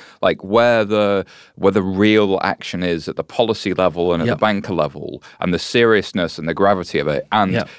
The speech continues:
Speaker 1: just kinda how everybody feels about it and the mood music in people who were looking at this two, three years ago. The
Speaker 2: Uh,
Speaker 1: tastemakers have kind of got bored, but the,
Speaker 2: Yeah,
Speaker 1: the
Speaker 2: I
Speaker 1: real
Speaker 2: agree.
Speaker 1: action is happening.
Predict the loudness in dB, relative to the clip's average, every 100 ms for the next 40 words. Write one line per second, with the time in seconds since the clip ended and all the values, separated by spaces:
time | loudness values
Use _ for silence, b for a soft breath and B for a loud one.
0 | B -6 -2 0 0 2 2 0 -2 -4
1 | 0 2 2 0 -2 0 0 -2 0 0
2 | 0 0 -2 -2 -2 0 0 -2 -6 -8
3 | -4 -2 0 -2 -4 -4 -6 -6 -6 -4
4 | -2 -2 -2 -4 -8 -12 -14 B B 0
5 | 2 2 0 0 0 0 0 -4 -2 -2
6 | 0 -2 2 2 2 0 0 0 4 4
7 | 6 4 4 4 4 2 0 -4 -6 -4
8 | -6 -8